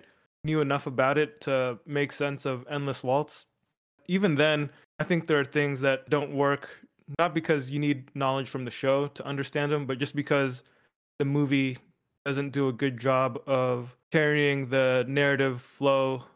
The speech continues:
of the story in a way that is fully coherent. Like, you have to be willing to turn off parts of your brain to just enjoy the action. The basic ideas and framework for a decent Gundam story are present.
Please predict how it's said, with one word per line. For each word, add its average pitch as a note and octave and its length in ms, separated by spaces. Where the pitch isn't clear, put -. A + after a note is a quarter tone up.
of B2+ 420
the C3+ 100
story C3 540
in C3+ 140
a C3 40
way C3 220
that B2+ 320
is B2+ 160
fully C#3 420
coherent. C3 540
Like, C3 160
you D#3 80
have F3 180
to F3 60
be D3+ 140
willing C#3+ 320
to - 100
turn C#3+ 300
off C3+ 280
parts C#3+ 220
of B2 80
your B2+ 100
brain C3+ 440
to C3 260
just C3 220
enjoy C3+ 440
the - 120
action. D3 540
The C3+ 80
basic D#3+ 420
ideas D3 720
and C#3 200
framework D#3+ 540
for C#3+ 220
a C3+ 60
decent C3+ 440
Gundam C#3+ 280
story E3 280
are E3 80
present. E3+ 460